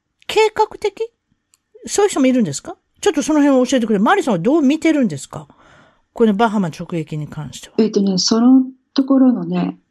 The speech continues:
Speaker 2: えっと、Qがどのようにこの件に関して提示するかっていうのは、
Speaker 1: うん。
Speaker 2: えっと、残念なんですけれども、
Speaker 1: うん。
Speaker 2: 今それが、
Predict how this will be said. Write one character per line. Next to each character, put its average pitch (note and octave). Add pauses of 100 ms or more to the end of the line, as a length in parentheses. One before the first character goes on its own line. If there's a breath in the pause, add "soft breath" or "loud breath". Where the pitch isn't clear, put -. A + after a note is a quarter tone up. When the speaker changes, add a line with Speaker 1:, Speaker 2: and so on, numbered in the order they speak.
(180)
Speaker 2:
え G#3+
っ G#3
と、 G#3
Q F4+
が F#3+
ど G#3+
の A#3
よ C4
う G3+
に G3 (220)
こ G#3
の G3+ (160)
件 A3
に F#3
関 F3+
し -
て F#3 (580)
提 F#3+
示 F3+
す -
る F#3+
か F#3+
っ F#3
て -
い F#3+
う F3
の D#3+
は、 E3+ (140)
Speaker 1:
う A3
ん。 A3+ (560)
Speaker 2:
え G3+
っ G3
と、 G3+
残 C4+
念 C4+
な F#3+
ん E3+
で E3
す -
け F3
れ E3+
ど D#3+
も、 F3
Speaker 1:
う A#3
ん。 A3 (220 loud breath)
Speaker 2:
今 A3+
そ A#3
れ A#3+
が、 A3+